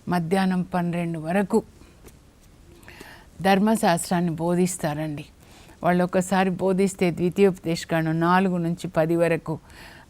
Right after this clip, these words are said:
ఆరు గంటలు అనమాట విశ్రాంతి దినం. మనకు ఆదివారం అనమాట. ఆ, లేకపోతే నిర్గమకాండం పంతొమ్మిది నుంచి ఇరవై నాలుగు వరకు, లేవియకాండం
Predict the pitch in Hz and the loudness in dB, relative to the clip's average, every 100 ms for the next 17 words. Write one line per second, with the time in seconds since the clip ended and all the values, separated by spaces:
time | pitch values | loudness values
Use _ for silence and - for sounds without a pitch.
0 | - 180 196 233 240 214 196 202 208 196 | 2 4 6 6 6 4 4 4 2 2
1 | 170 165 165 160 - - _ - - 185 | 0 -4 -8 -10 -14 -18 _ -20 -8 -4
2 | 180 202 175 160 160 165 160 - - - | -2 0 0 0 -4 -6 -8 -14 -20 -6
3 | 190 202 190 175 185 196 175 165 156 156 | 0 0 4 4 6 4 2 0 -2 -6
4 | 160 196 - - - - - 214 320 - | -8 -12 -16 -20 -20 -20 -6 -2 -2 -4
5 | - - - 196 202 202 185 180 185 180 | -20 -8 2 2 4 -2 0 0 2 0
6 | 202 190 180 175 175 170 165 165 175 180 | 0 0 0 0 0 -2 -2 -2 0 0
7 | 185 180 165 170 - 175 175 175 170 160 | 0 0 -2 -4 -4 -4 -2 -2 -2 -2
8 | 180 180 170 165 156 156 175 - - - | 0 0 -2 -4 -6 -10 -12 -16 -20 -8
9 | 190 208 220 208 208 190 185 170 170 170 | 4 8 8 8 4 4 0 -2 0 -4